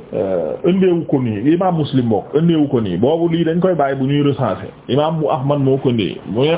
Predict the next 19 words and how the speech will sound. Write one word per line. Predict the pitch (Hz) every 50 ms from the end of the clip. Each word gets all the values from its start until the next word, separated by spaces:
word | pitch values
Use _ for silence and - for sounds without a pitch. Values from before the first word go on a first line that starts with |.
| 170
qaala | - 170 175 180 175
Muhammad | 170 170 - - 160 151 139 131 123
nag, | 113 113 123 139
Muhammad | 139 143 151 165 165 160 147
boobu | 135 127 127 127
mooy | 135 135
Muhammad | 135 139 135 147 139 131 127 120
ibn | 110 98
Ishaq, | 85 82 - - - - - - - - - - - -
<laughs> | - - - 87 - - 139 117
borom | 117 110 135 127 127 127 117 -
siira | 123 113 101 87
bi, | - 90 - - -
rahimahullah, | - 104 101 117 120 107 107 104 98 95 90 85 95 101 104 101
ndax | 95 104 - - -
ci | 127
moom | 127 123 120 117 110
la | 104
jaar. | 98 92 87 82